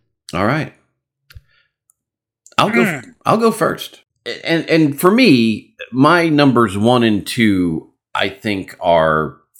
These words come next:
Speaker 1: just clearly differentiated, um, from the others. And it may very well be a maturity aspect, just when you, when you look at the, the credentials of the, the bands at the top two.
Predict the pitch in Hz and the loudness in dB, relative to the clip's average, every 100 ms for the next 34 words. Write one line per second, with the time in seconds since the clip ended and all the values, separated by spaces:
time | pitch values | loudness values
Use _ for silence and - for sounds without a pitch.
0 | _ - - 92 - - _ _ _ _ | _ -10 -2 -2 -2 -12 _ _ _ _
1 | _ _ _ 101 92 _ _ - - 151 | _ _ _ -20 -20 _ _ -8 2 4
2 | 131 104 90 101 101 98 - 90 78 78 | 4 0 -2 -2 -2 -2 -2 -2 0 -2
3 | - _ - - _ _ - 87 80 78 | -4 _ -20 -20 _ _ -8 -2 0 0
4 | 73 69 - _ - - 98 85 78 69 | -2 -4 -8 _ -12 -2 -2 -2 -6 -8
5 | 80 95 82 71 - 113 107 - 120 170 | -4 -2 -2 -4 -2 -2 -2 -2 0 0
6 | 247 131 104 101 101 87 131 82 82 - | 2 2 2 2 0 0 0 0 -4 -10
7 | _ _ - 101 101 - 147 95 62 64 | _ _ -8 -4 -2 0 0 0 -4 -6
8 | 65 - - - - - - - 107 - | -8 -8 -10 -12 -12 -20 -14 -6 -6 -4
9 | 92 87 80 - 92 87 85 92 80 76 | -6 -4 -6 -8 -6 -4 -4 -4 -2 -4
10 | - - 82 78 73 73 69 67 _ _ | -6 -8 -4 -2 -2 -4 -8 -12 _ _
11 | _ _ _ _ _ _ - - 87 - | _ _ _ _ _ _ -16 -6 -6 -4
12 | - 82 95 92 80 71 69 65 71 69 | -2 -2 -2 -4 -4 -4 -8 -8 -6 -6
13 | 64 69 80 78 76 - - - 67 - | -6 -6 -4 -4 -6 -10 -14 -8 -8 -6
14 | - 131 80 | 0 2 0